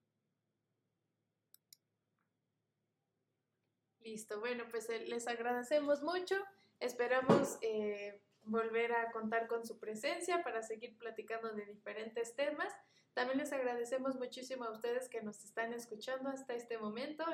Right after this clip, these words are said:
Les mandamos un fuerte abrazo virtual y,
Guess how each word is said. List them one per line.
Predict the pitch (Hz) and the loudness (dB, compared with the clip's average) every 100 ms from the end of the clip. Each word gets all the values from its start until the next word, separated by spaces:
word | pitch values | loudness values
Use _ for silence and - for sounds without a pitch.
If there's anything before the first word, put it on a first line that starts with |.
| 254 | -2
Les | 214 | -8
mandamos | 208 208 226 247 247 - _ _ - | -8 -6 -4 -4 -8 -12 _ _ -2
un | 254 254 254 254 | 4 6 6 4
fuerte | 254 247 247 | 2 2 0
abrazo | 226 233 240 - 220 | 0 2 -2 -2 -6
virtual | 208 202 - 302 359 381 - _ _ _ | -6 -6 0 4 4 2 -4 _ _ _
y, | 233 247 262 277 269 | -2 0 2 0 -4